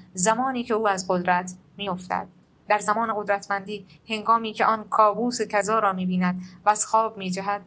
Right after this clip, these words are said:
همسران دلسوزی می‌کنند و در صدد چاره‌جویی برمی‌آیند، اما زمانی که بخت از او برمیگردد و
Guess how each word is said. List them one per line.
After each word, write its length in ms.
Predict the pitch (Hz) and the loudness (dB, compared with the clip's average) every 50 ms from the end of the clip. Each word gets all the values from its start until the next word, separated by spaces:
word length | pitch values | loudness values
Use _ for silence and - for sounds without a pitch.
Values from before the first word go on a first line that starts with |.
| - | -8
همسران 540 | 233 226 220 220 - 240 226 233 247 247 247 - - - _ | -6 -4 0 4 4 4 4 4 0 0 -6 -12 -20 -14 _
دلسوزی 480 | - 208 214 214 - 220 220 214 233 254 | -2 0 2 2 0 -2 -2 -6 -6 -4
می‌کنند 500 | 247 226 202 202 208 202 202 196 185 190 | -4 -6 -4 -2 -2 -2 -2 -2 -2 -4
و 40 | 190 | -2
در 140 | 185 196 | -2 0
صدد 440 | 196 196 214 208 208 214 208 214 - | 2 2 2 2 0 -4 -10 -10 -12
چاره‌جویی 600 | - - 220 202 202 196 196 196 190 202 202 202 | -2 2 2 2 2 2 -2 -4 -4 -6 -6 -2
برمی‌آیند، 600 | 202 196 185 180 175 175 175 175 175 175 180 175 | -2 -2 -2 -2 -4 -6 -8 -6 -6 -6 -2 0
اما 300 | - 214 208 202 196 185 - - _ _ _ | 0 0 0 -2 -6 -6 -8 -18 _ _ _
زمانی 500 | - 190 214 208 208 220 226 220 214 208 | -4 0 0 0 2 0 -2 -2 -6 -10
که 100 | - - | -10 -4
بخت 280 | 185 202 175 - - 214 | -2 -2 -2 -2 -4 -4
از 120 | 202 190 | -4 -4
او 100 | 214 196 | -6 -2
برمیگردد 720 | 202 214 220 220 214 208 196 185 196 190 185 185 196 180 185 | 0 0 0 0 -4 -8 -6 -4 -4 -4 0 -2 -2 -2 -2
و 140 | 180 180 | -4 -6